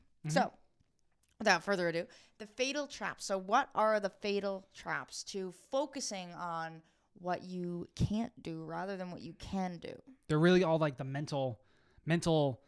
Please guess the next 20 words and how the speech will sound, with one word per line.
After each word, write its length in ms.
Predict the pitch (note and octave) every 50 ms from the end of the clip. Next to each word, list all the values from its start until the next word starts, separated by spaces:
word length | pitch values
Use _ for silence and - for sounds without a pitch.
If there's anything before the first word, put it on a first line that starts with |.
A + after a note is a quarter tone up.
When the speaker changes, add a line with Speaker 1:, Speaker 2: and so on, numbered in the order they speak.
| _ _ _ _ _ -
Speaker 1:
um, 420 | C#3+ C#3 C3+ C3 B2+ B2 A2+ A#2 - -
programming 720 | - D#3+ F3 F3 E3 E3+ E3+ E3+ F3 F3 F#3 G3+ G#3 G3 - _ _ _ _ _ _ D#3
that 140 | D3+ D3
we've 160 | C3+ D3+ C#3 E3
all 440 | D3 C#3 D3+ D#3 E3 E3 E3 - _ -
pretty 160 | - E3 D#3
much 200 | D#3+ E3 D#3 - -
been 260 | D#3 D3 C3+ C3 - - _ _ _ _ _
programmed 340 | - D#3+ G3 G3+ F3 C#3 A#2
with, 220 | A#2+ C#3 C3+ -
right? 260 | C#3 B2+ C#3+ F#3 G#3 -
'Cause, 180 | E3 D#3+ C#3
like, 160 | D#3 D3+ C3+ - - - - - -
our, 320 | D3 D3+ D3 D3 C#3 B2 - - - _ _ - _ _
um, 500 | - C#3 C#3+ C#3+ C#3+ C#3 C3 B2 A#2 A#2 - _ _ _ _ _ _ _ _ _ _ D#3
growing 300 | B2+ E3 E3+ F3 F3+ F#3+
up 180 | G3 G3 - -
and 260 | - D#3+ C#3+ C#3 C3+ B2+
just 180 | C#3 B2 - - _ _ _ _ C#3+ B2 B2
being 460 | C3 C3 D3 D#3+ D#3 D3+ C#3+ C#3 C#3